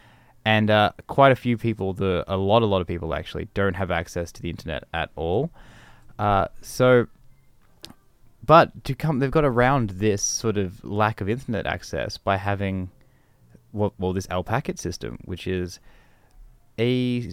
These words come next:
sort of series of people around the country, uh, take it upon themselves to download various bits of whatever digital content is out there and they think is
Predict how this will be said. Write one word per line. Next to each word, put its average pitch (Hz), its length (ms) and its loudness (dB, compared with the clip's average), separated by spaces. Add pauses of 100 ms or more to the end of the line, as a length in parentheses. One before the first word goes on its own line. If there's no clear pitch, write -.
sort 147 220 -4
of 127 180 -2
series 185 420 -2
of 120 120 -12
people 110 460 -2
around 104 380 0
the 95 80 -4
country, 98 540 -6 (880)
uh, 107 220 0
take 143 180 -4
it 131 80 0
upon 123 240 -2
themselves 113 460 0
to 101 160 -6
download 101 1040 0 (720)
various 113 960 2 (240)
bits 98 180 -4
of 87 100 -10 (320)
whatever 104 680 2
digital 87 560 -4 (240)
content 92 600 -6 (360)
is 92 320 -4
out 87 260 2
there 85 220 -2
and 85 240 -4
they 85 140 -4
think 92 340 -6
is 85 280 -8